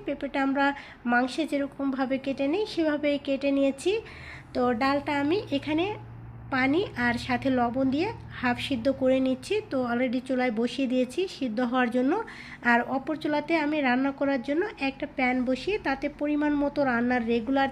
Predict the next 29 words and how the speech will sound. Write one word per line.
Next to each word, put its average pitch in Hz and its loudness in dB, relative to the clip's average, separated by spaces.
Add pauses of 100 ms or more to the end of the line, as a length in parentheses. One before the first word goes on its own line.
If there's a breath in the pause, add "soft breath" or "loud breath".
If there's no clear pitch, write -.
তেল 262 2
দিয়ে 294 2 (420 loud breath)
এক 240 0
কাপ 277 -2
পরিমাণ 285 2 (160)
পেঁয়াজ 240 2
কুচি 269 -2
দিয়েছি। 262 0
এখানে 302 -4
পেঁয়াজ 277 -2
কুচির 285 -4
পরিমাণটা 269 0
একটু 302 -6
বেশি 220 -2
দিতে 269 0
হবে। 262 0 (360 loud breath)
সাথে 302 0
এখানে 320 0 (140)
এক 254 0
চা 277 0
চামচ 269 0
পরিমাণ 285 2 (140)
আদা 240 0
রসুন 262 -2
বাটা 226 0
দিয়ে 294 2 (120)
একটু 302 -4
ভুনে 269 4
নিচ্ছি। 262 2